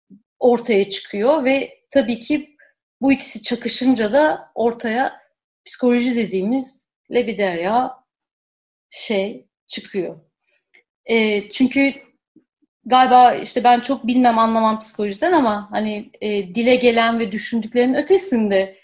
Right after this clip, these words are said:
yaptıkların ve nasıl yaptığını anlamak, e, değerli olabilir. Yani oradan bir çözüm üretebiliriz diye düşünüyorum.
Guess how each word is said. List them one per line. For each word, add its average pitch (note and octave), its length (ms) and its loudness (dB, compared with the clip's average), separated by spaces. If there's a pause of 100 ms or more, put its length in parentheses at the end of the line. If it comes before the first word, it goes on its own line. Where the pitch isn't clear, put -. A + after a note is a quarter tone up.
(240)
yaptıkların A3 840 -2 (320)
ve A3 120 -2
nasıl A#3+ 260 -4
yaptığını F#3 840 -2 (580)
anlamak, F3+ 600 -4 (480)
e, F#3+ 80 -10 (540)
değerli F#3+ 580 0
olabilir. F#3+ 500 -4
Yani F#3+ 220 -2
oradan G#3 400 0
bir G3+ 60 -8
çözüm G3 420 -8
üretebiliriz F#3 720 -8
diye F3 180 -10
düşünüyorum. A3+ 560 -10